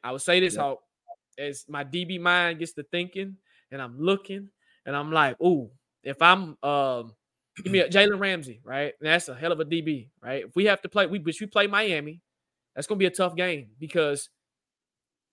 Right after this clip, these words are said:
Speaker 1: he's, he's not, he's a smart guy. Not saying A J Terrell's not, but just get ready, get ready."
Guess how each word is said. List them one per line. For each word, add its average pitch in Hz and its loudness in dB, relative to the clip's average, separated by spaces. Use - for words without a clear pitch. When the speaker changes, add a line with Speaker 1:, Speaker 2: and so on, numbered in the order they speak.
Speaker 1:
he's, 170 -10
he's 190 -6
not, 196 4
he's 202 0
a 202 -4
smart 214 0
guy. 196 0
Not 151 -6
saying 185 -2
A 190 0
J 190 0
Terrell's 196 -2
not, 214 -4
but 139 -4
just - -20
get 208 -4
ready, 240 6
get 160 -6
ready." 196 0